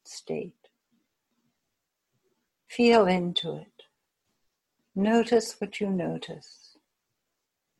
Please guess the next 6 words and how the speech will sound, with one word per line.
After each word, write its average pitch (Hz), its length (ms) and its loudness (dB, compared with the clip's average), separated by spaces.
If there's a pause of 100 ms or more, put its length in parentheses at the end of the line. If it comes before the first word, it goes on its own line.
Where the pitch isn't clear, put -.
(160)
So 165 680 4
good. 156 280 -12 (3000)
And 147 180 -2
when 147 260 4
you're 180 180 4
ready 180 560 2